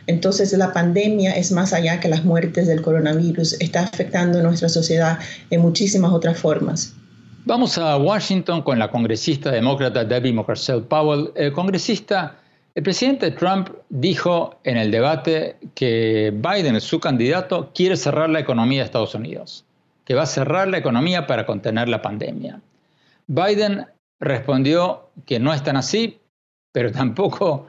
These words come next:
Speaker 2: dijo muy específicamente qué haría si gana. Concretamente, ¿qué harían ustedes en este tema si ganan?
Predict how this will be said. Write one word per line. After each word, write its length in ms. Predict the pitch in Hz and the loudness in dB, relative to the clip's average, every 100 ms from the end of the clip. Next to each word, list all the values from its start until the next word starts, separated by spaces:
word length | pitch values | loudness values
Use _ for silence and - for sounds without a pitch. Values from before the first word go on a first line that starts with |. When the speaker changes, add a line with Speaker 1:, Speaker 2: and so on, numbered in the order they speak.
| - _ _ _ | -20 _ _ _
Speaker 2:
dijo 480 | 156 123 160 139 143 | -4 2 2 2 2
muy 300 | 131 143 185 | 4 2 2
específicamente 960 | 143 - 139 - 120 123 139 151 156 117 | 0 -2 -4 -2 -2 0 0 0 0 0
qué 80 | 139 | 0
haría 380 | 156 156 - - _ | 2 0 -2 -12 _
si 280 | - - 135 | -14 -4 -2
gana. 420 | 180 262 156 113 - _ - _ | 0 0 -2 -6 -14 _ -20 _
Concretamente, 880 | 165 156 214 208 151 110 107 127 - _ _ _ _ _ | -4 -2 0 0 0 0 -2 -6 -10 _ _ _ _ _
¿qué 160 | - 214 | -2 2
harían 380 | 214 208 196 160 | 2 2 0 0
ustedes 640 | 143 170 175 147 - - _ _ | 0 0 2 0 -4 -10 _ _
en 100 | 127 | -2
este 240 | 139 139 139 | 0 0 -2
tema 500 | 143 131 135 135 - - | 0 0 0 -2 -8 -10
si 240 | - 117 | -2 0
ganan? 420 | 113 160 175 233 | 0 -2 -8 -10